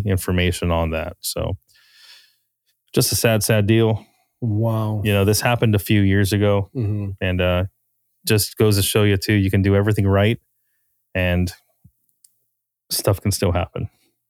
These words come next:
Speaker 1: Yeah.
Speaker 2: People are shady still.
Speaker 1: I mean, how many times have you done a lockout, tag out,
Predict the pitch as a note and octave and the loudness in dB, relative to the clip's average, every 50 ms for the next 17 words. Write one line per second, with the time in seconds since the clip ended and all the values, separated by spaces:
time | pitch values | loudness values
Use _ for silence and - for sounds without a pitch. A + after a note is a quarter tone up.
0 | _ _ _ _ _ _ _ _ _ _ _ _ _ _ _ _ _ _ - G2+ | _ _ _ _ _ _ _ _ _ _ _ _ _ _ _ _ _ _ -6 -4
1 | G2 C3 B2+ B2 D3+ D#3 D#3 D#3+ D3 - - - B2 G#2+ G2+ F#2+ F#2+ F#2 - - | -2 -2 -2 0 0 0 2 2 0 -2 -2 -2 -2 -2 -2 -4 -8 -10 -12 -12
2 | - - E2+ E2 D#2+ - B2+ C#3 C#3+ D3+ C3 C3+ F#3 G3+ A3 G3+ - - - D3 | -14 -14 -14 -14 -6 -2 0 2 2 2 2 2 2 2 2 0 0 0 0 0
3 | C#3+ C#3+ C#3 - - B2+ G#2+ A#2 B2 B2 A#2 B2 A2+ G#2+ G2+ F#2+ F#2+ F#2 F#2 F#2+ | 2 2 0 0 0 0 2 2 2 2 2 2 2 2 2 2 2 2 0 0
4 | - G2+ F#2+ F#2 - - G#2 F#2+ F2+ F#2 F#2 F2+ F2+ F2 - | 0 -2 -2 -2 -2 -2 0 0 2 2 2 2 2 0 -2